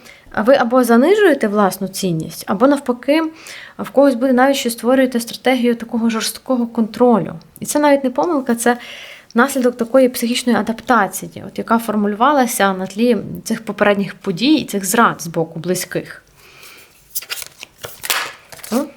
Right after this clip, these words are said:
випала карта. Ну, тут як, хоча, м, етап цей ніби завершено, як ми і говорили, але реакція, вона залишилася от в формі таких маркерів поведінки, які включаються досить автоматично в вашому житті.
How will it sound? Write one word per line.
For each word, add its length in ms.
випала 380
карта. 420
Ну, 100
тут 160
як, 280
хоча, 280
м, 200
етап 380
цей 300
ніби 220
завершено, 760
як 160
ми 100
і 40
говорили, 500
але 400
реакція, 720
вона 300
залишилася 720
от 120
в 40
формі 500
таких 420
маркерів 540
поведінки, 640
які 220
включаються 640
досить 360
автоматично 680
в 40
вашому 320
житті. 380